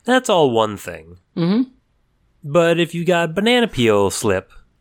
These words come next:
Speaker 1: if you've got coconuts, if you got running, you know, Scooby-Doo antics, that's a different thing.
Speaker 2: Yeah, i-, in the
Speaker 1: And it should be different.
Speaker 2: Yeah, it, and it, and it isn't different. It's all in the
Speaker 1: These
Speaker 2: same
Speaker 1: are,
Speaker 2: goddamn
Speaker 1: these are
Speaker 2: barrel.
Speaker 1: on different sound effects C Ds.
Speaker 2: Yes.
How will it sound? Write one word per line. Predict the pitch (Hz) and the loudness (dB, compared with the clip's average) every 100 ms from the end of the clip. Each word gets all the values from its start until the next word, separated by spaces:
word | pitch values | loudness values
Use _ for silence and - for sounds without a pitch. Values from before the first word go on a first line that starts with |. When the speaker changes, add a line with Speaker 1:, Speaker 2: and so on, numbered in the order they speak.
| - | -8
Speaker 1:
if | 127 - | -8 -6
you've | 123 117 | -8 -2
got | 123 123 127 - | -2 -2 -4 -4
coconuts, | - 175 160 120 117 - - - | -4 -2 0 0 -2 -10 -10 -8
if | 120 | -8
you | 120 | -2
got | 123 117 | -2 0
running, | 123 139 135 123 123 120 _ _ _ | -2 -2 -2 -6 -10 -12 _ _ _
you | - | -2
know, | 113 | -2
Scooby-Doo | - 139 120 156 196 | 0 -2 0 2 2
antics, | 117 107 113 - - _ _ _ _ _ | 0 -2 -6 -8 -18 _ _ _ _ _
that's | 185 202 208 | -2 0 2
a | 226 | 0
different | 233 139 | 0 -2
thing. | 92 85 - _ _ - | -6 -10 -14 _ _ -2
Speaker 2:
Yeah, | 214 185 131 _ - | 0 0 -4 _ -4
i-, | |
in | 170 175 190 | -2 0 0
the | 190 | 0
Speaker 1:
And | 160 | 0
it | |
should | 185 240 | 2 0
be | 165 | 0
different. | 104 90 82 - _ _ _ _ _ _ _ - | -4 -6 -10 -14 _ _ _ _ _ _ _ -2
Speaker 2:
Yeah, | 226 135 - | 0 0 -2
it, | 165 165 | -2 0
and | 170 | -2
it, | 180 151 | -2 -2
and | 151 151 | 0 0
it | 170 | 4
isn't | 208 214 147 | 2 2 -2
different. | 127 113 113 | -2 -6 -6
It's | 117 | -2
all | 160 151 | 0 0
in | 156 | 0
the | |
Speaker 1:
These | 143 190 147 | 2 2 2
Speaker 2:
same | |
Speaker 1:
are, | 143 | 0
Speaker 2:
goddamn | 143 151 | 0 0
Speaker 1:
these | 170 170 | 2 4
are | |
Speaker 2:
barrel. | 190 | 4
Speaker 1:
on | 160 | 2
different | 123 170 - 170 | 2 0 0 -4
sound | - 143 139 | 0 0 0
effects | 131 135 - | 0 -2 0
C | - 120 | -2 -2
Ds. | 110 117 87 80 | -2 -4 -4 -6
Speaker 2:
Yes. | 160 196 196 | 0 2 4